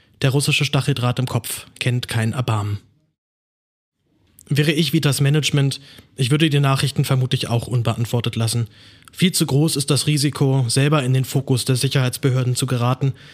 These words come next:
und damit die gesamte Existenz aufs Spiel zu setzen. Selbst negative Äußerungen über die russischen Streitkräfte können einem mehrere Jahre Gefängnis bescheren.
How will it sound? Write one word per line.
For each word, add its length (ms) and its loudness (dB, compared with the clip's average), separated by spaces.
und 160 -2
damit 240 2
die 80 -2
gesamte 420 2
Existenz 540 0
aufs 160 -4
Spiel 220 -2
zu 140 -4
setzen. 420 -2
Selbst 440 0
negative 440 2
Äußerungen 600 2
über 200 2
die 80 2
russischen 360 0
Streitkräfte 960 -2
können 240 0
einem 320 0
mehrere 320 0
Jahre 360 0
Gefängnis 440 0
bescheren. 460 -2